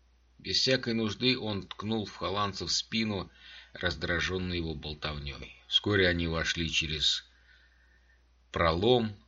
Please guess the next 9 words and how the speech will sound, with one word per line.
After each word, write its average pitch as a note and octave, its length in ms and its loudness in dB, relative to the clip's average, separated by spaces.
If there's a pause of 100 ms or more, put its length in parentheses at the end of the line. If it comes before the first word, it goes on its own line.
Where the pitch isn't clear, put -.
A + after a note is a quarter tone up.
(520)
в - 160 -14
корпус A#2 500 0
корабля F#2+ 520 2
и F#2 120 -2
оказались G#2 540 0
почти - 420 -4
в C#2+ 80 -10
полной C#2+ 400 -6
темноте. C#2+ 560 -10